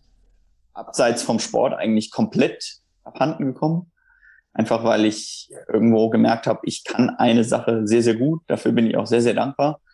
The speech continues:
Aber in fast jedem anderen Bereich oder ziemlich sicher in jedem <laughs> anderen Bereich gibt's andere, die das besser können. Und das ist auch gut so. Ähm, und dementsprechend,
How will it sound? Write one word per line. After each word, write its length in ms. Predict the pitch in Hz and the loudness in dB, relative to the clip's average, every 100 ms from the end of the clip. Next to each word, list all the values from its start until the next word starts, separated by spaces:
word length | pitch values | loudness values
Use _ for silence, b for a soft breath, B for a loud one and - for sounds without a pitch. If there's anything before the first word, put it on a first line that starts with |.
| b b b b | b b b b
Aber 540 | - 110 113 110 101 - | -4 -2 0 0 -2 -2
in 160 | 107 | -4
fast 520 | 104 - - - - - | -4 -6 -6 -4 -6 -2
jedem 460 | 110 143 143 131 | 2 2 2 0
anderen 340 | 120 131 117 110 | 2 2 2 0
Bereich 300 | - - - | -2 -4 0
oder 260 | 107 - | 0 0
ziemlich 300 | - 190 92 | -2 0 2
sicher 260 | 151 208 - | 0 0 0
in 80 | 113 | 2
jedem 320 | 113 120 123 | 4 4 2
<laughs> 40 | |
anderen 400 | - 117 - 123 | -2 -4 -2 0
Bereich 400 | 120 143 - 156 | 0 0 -4 -6
gibt's 200 | - - | -4 -4
andere, 440 | - 143 143 139 139 | -2 0 2 2 2
die 120 | 123 | 2
das 200 | 113 - | 0 0
besser 260 | 139 - 147 | -2 -2 -2
können. 360 | 160 233 233 B 202 B 190 B | 0 2 0 B -16 B -20 B
Und 160 | - 131 | -4 0
das 140 | 131 | 0
ist 100 | 135 | 2
auch 120 | 131 | 2
gut 200 | 131 180 | 2 0
so. 260 | 175 127 170 B B B B B - | 0 -4 -4 B B B B B -8
Ähm, 640 | 120 131 131 131 131 - - | 0 2 4 2 0 -2 0
und 260 | 123 120 | 2 2
dementsprechend, 840 | 131 139 135 127 139 139 139 131 | 2 2 2 0 2 2 2 0